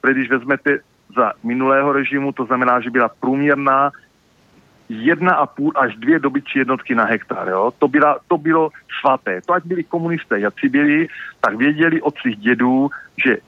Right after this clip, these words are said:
když budou chtít na té půdě hospodařit, budou chtít, aby ta půda jim něco nesla, aby ji neplundrovali, použiju toho slova velice rád, tak musí minimálně od jedné a půl až dvou dobytčích jednotek ten hnůj, tu organiku vracet.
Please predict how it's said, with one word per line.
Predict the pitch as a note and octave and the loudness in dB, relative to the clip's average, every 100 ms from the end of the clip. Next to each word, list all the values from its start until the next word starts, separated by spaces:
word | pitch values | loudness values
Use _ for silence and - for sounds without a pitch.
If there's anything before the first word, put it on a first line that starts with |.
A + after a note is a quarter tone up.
| _ _ | _ _
když | G#2+ G3 F3 | -2 2 2
budou | E3+ F#3+ | 4 2
chtít | F4+ - F#3 - | 2 -2 -4 0
na | E3 | 0
té | E3 D3+ | 2 0
půdě | - B2 G2 | -4 -4 -2
hospodařit, | G#2+ - C3+ C3 B2 C#3 C3 | -4 0 2 2 2 0 0
budou | A#2+ D3 | 0 0
chtít, | - D3 C#3+ | 0 -2 0
aby | C#3 | 0
ta | C3 C3 | 2 0
půda | - C#3 C#3+ | 0 0 2
jim | C3+ C#3 | 2 0
něco | C#3 - A#2+ | -2 -2 0
nesla, | A2+ - - A#2 A#2 D3 _ _ _ | 0 -2 2 4 4 2 _ _ _
aby | C3 C3 C#3+ | -2 0 -2
ji | - B2 A#2+ - _ _ | -4 -6 -6 -8 _ _
neplundrovali, | A2+ A#2 C3+ C3 B2+ A#2+ B2 A#2+ D3+ - _ _ _ _ _ | -2 0 2 2 4 4 2 2 -4 -8 _ _ _ _ _
použiju | A2+ A#2 A2 A#2 | -8 -6 -6 -4
toho | B2+ A#2 | -2 -2
slova | B2 A#2 | 0 2
velice | A2+ A2+ A#2+ A#2 | 2 0 0 2
rád, | A2+ C3+ - - - - | 2 0 -4 -20 -20 -6
tak | B2+ A#2+ | -6 -4
musí | D3 D#3+ - | -4 -4 -4
minimálně | D3 D3+ D#3 D3 C#3+ D3 C#3+ | -2 0 2 2 2 0 -4
od | B2+ | -2
jedné | A#2+ B2+ C3+ C#3 | -2 0 0 0
a | B2 | 0
půl | - C3 | 0 0
až | B2 | 0
dvou | A2 A2 C3 | -2 -2 -2
dobytčích | A#2+ B2 A#2+ B2+ | -2 -4 -4 -2
jednotek | B2+ B2 A#2 A#2+ | 0 0 -2 0
ten | A#2+ | 0
hnůj, | A2+ A#2+ | 0 -2
tu | A2 A#2+ | 0 2
organiku | B2 B2 A#2+ A#2+ A2+ | 4 2 0 0 0
vracet. | A#2 A2 - F#2+ | 2 2 -4 -8